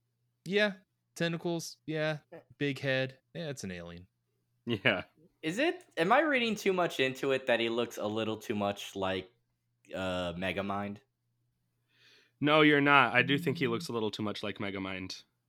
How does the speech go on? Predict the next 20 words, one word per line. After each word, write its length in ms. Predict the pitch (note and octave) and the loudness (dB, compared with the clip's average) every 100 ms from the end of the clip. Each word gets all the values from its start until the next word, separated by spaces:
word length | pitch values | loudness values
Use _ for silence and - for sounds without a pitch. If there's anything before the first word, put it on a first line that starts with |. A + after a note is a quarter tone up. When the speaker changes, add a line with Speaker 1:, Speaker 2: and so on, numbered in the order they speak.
| _ _ | _ _
Speaker 3:
Like, 240 | A2 A#2 A2+ | 0 0 0
Speaker 1:
The 60 | C#3+ | 0
Meg- 40 | |
Speaker 3:
essenti-, 340 | C3 A#2+ A#2 B2+ - | 0 -2 -4 -10 -4
like, 300 | A2 A2 - | -4 -4 -6
he 180 | - C3 | -2 2
was 240 | A#2+ G#2+ | 2 0
essentially 840 | G#2+ A#2+ G#2+ A#2 G#2+ G#2 G2+ G2 - _ _ A2 | 0 -2 -2 -4 -2 0 0 -4 -8 _ _ -2
Megamind 640 | A#2 A#2+ A#2 A2 G#2+ G2+ | 0 2 2 2 2 -2
one 220 | G#2 G#2+ | -4 -4
point 320 | G#2 A2 G#2+ | -6 -4 -2
oh, 220 | G#2 G#2 G2+ | -2 -2 -2
and 120 | F2+ | -6
then 140 | F2+ | -10
it's 100 | E2+ | -10
like, 160 | D#2+ D#2 | -12 -12
"Well, 160 | D#2 | -12
wait 220 | D2+ G3+ F#2 | -4 -2 -2
a 60 | |
minute. 440 | D#2+ F#2 A2 - | -4 -4 -6 -6